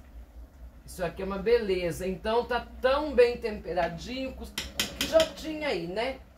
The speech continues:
E eu vou dar pros cachorros. Eu tenho feito isso daí. Daí depois eu misturo. Às vezes eu coloco uma batata no meio. Depois eu misturo um pouco de arroz. Tô fazendo assim, né?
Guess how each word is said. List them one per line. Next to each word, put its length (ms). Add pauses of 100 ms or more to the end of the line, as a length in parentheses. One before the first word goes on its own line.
(680)
E 120
eu 140
vou 140
dar 240
pros 160
cachorros. 600 (320)
Eu 160
tenho 300
feito 440
isso 180
daí. 240
Daí 200
depois 340
eu 120
misturo. 640 (300)
Às 80
vezes 160
eu 100
coloco 400
uma 140
batata 520
no 120
meio. 640 (760)
Depois 340
eu 80
misturo 360
um 40
pouco 260
de 100
arroz. 760 (560)
Tô 80
fazendo 440
assim, 360 (160)
né? 280